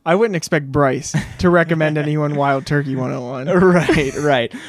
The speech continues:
Speaker 2: No, this, thi-, that's the thing. These are people who know what they're talking about.
Speaker 1: Yeah.
Speaker 2: And it is, it is a very popular whiskey for people who are just getting into it.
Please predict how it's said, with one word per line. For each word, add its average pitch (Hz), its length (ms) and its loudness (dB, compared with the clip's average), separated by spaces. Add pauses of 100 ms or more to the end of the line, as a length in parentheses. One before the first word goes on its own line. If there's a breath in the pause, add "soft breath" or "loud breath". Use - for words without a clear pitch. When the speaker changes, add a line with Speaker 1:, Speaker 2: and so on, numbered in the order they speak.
(100)
Speaker 2:
No, 160 200 4
this, 180 260 2
thi-, 156 360 -6
that's 151 240 -2
the 156 100 -6
thing. 120 440 -4
These 165 200 -2
are 208 40 -4
people 160 280 -4
who 139 80 -2
know 123 140 -2
what 104 100 -6
they're - 80 -10
talking - 380 -12
about. - 180 -14
Speaker 1:
Yeah. 139 220 -4 (480 loud breath)
Speaker 2:
And 127 360 -2
it 156 300 0
is, 120 540 0
it 127 120 0
is 110 140 -4
a 107 60 -6
very 107 640 -2
popular 95 720 -12
whiskey 101 480 -8
for - 120 -14
people 110 280 -8
who 110 100 -6
are 101 100 -4
just 104 300 -6
getting 98 280 -8
into 92 260 -8
it. 87 120 -10